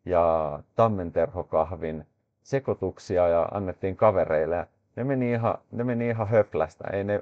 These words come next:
huomannut mitään eroa, että kannattaa testata.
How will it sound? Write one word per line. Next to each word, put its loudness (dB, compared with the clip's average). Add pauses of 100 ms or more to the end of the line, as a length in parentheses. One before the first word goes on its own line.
huomannut 0
mitään -4
eroa, -8
että -8 (400)
kannattaa 0 (360)
testata. 0